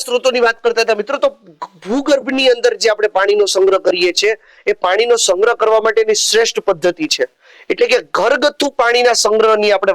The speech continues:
વાત કરીએ સ્ત્રોતો, તો ઘરમાં પાણીનો સંગ્રહ ભૂગર્ભ ટાંકી,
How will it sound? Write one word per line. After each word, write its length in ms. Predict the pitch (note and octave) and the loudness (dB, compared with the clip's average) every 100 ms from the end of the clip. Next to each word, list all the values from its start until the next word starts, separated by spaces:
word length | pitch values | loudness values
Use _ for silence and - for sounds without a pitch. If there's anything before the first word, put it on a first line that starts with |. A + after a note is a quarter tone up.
| F3 | -2
વાત 120 | - - | -2 -4
કરીએ 220 | E3+ F#3 | -2 -2
સ્ત્રોતો, 340 | - G3 - C#3 - _ _ - | -2 -4 -2 -4 -4 _ _ -4
તો 60 | A#3+ F3 | -4 -2
ઘરમાં 280 | E3+ B3 C4 | -2 -2 0
પાણીનો 340 | A3+ A#3+ B3 A#3+ A#3+ | 0 2 2 0 0
સંગ્રહ 340 | A3 A#3 F3 - _ _ _ - | 0 2 0 -2 _ _ _ -6
ભૂગર્ભ 380 | G3+ A3 A3 G#3 | -2 0 0 -2
ટાંકી, 440 | - F3+ - A3+ | -2 -4 -4 -6